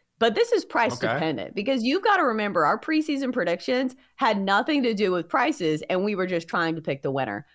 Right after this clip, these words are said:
Speaker 1: But like I've said this every day on the show, I do think the Bengals are a very solid value to win the A F C,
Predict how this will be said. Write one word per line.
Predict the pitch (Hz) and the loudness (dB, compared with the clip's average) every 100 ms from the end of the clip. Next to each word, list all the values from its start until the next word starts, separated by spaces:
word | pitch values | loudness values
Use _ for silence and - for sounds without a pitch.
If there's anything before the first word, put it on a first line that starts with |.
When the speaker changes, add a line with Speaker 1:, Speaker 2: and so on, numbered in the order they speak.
| _ - | _ 0
Speaker 1:
But | 185 180 151 | 4 4 4
like | 185 | 2
I've | 190 196 | 0 0
said | 240 220 | 0 0
this | 202 - | -2 0
every | 190 190 190 | 0 0 0
day | 175 | 0
on | 160 160 | 2 0
the | |
show, | 160 139 135 131 135 _ - | -2 0 2 0 -2 _ 0
I | 214 | 2
do | 240 247 | 2 0
think | 233 240 | -2 -2
the | 180 | -2
Bengals | 185 175 165 160 - | 0 2 0 0 0
are | 170 156 | 2 2
a | 151 | 2
very | 151 214 226 240 | 2 2 2 0
solid | 226 196 190 196 185 | 0 2 4 2 0
value | 147 143 143 143 | 2 2 2 -2
to | 151 143 | -4 -2
win | 165 165 | 0 0
the | 151 143 | -2 -2
A | 139 131 | -2 0
F | 123 - | -2 -4
C, | - 320 240 170 160 | -4 0 0 0 0